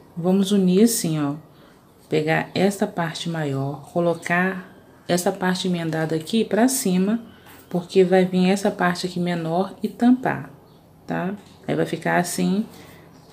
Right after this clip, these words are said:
mais bonitinho do lado de baixo, apesar de passar com, com a tiara ali, né? Mas mesmo assim.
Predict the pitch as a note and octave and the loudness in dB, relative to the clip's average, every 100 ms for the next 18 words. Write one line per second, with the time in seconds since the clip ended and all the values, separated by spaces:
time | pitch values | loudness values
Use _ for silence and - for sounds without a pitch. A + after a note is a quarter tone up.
0 | - F3+ F#3 F3+ G3+ A3 A3+ - E3+ E3 | -4 2 4 4 4 6 4 2 -4 -4
1 | E3 E3 E3 G#3 G3+ F#3+ F#3+ - A#3 B3+ | 0 0 0 0 2 2 2 0 2 4
2 | A#3+ G#3+ G#3+ A3+ A3+ - G#3+ G#3+ G#3+ G#3+ | 6 4 4 2 2 2 0 2 2 4
3 | A#3+ - - - - - - - - - | 2 0 -14 -20 -20 -18 -16 -16 -18 -20
4 | - - G3 G#3+ A3+ A3 G#3 F#3+ F3 E3+ | -8 0 2 4 4 4 2 0 -2 -4
5 | E3+ E3+ - - - - - - F#3+ - | -10 -12 -14 -20 -20 -20 -10 -2 -2 2
6 | B3+ G#3 F#3+ G3 G#3+ F#3 E3 D#3+ D#3+ F3 | 4 4 4 4 2 2 -2 -4 -6 -6
7 | F#3 F3+ F#3+ A3 A3+ F#3+ F#3+ G3 D4+ C#4 | 0 2 4 2 2 4 4 4 2 0
8 | - D3+ | -4 -6